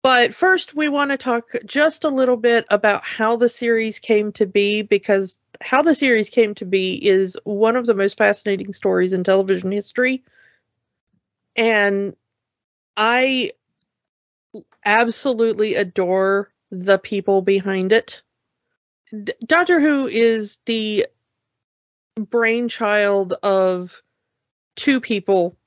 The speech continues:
really. We have, uh, Sidney Newman, who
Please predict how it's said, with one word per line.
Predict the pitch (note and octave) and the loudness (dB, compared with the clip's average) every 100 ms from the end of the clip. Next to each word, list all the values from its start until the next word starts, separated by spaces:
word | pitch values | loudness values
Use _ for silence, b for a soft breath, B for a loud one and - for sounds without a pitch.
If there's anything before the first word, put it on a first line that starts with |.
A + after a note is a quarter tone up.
| _ _ _ _ _ F3+ | _ _ _ _ _ 2
really. | F3+ D#3 C#3+ F#3 _ _ _ _ _ _ _ _ _ _ _ - | 4 2 -2 -8 _ _ _ _ _ _ _ _ _ _ _ -8
We | A3 C4 B3+ | -2 0 0
have, | A3+ A#3+ G#3+ G#3 G#3 G3 - - | 0 2 4 4 0 -4 -12 0
uh, | G3+ G3 F#3+ F#3 - _ _ _ _ _ _ _ _ _ | 2 4 2 0 -6 _ _ _ _ _ _ _ _ _
Sidney | - - - E4+ D#4+ E4 D#4 | -10 -6 -2 -2 0 -2 0
Newman, | C4 B3 B3+ C#4 C#4+ D#4+ _ _ _ _ _ _ _ _ _ _ _ _ _ _ _ _ _ - - | 2 0 0 -2 -4 -8 _ _ _ _ _ _ _ _ _ _ _ _ _ _ _ _ _ -12 -2
who | C4+ B3+ B3 A#3+ A3 | 2 4 4 2 0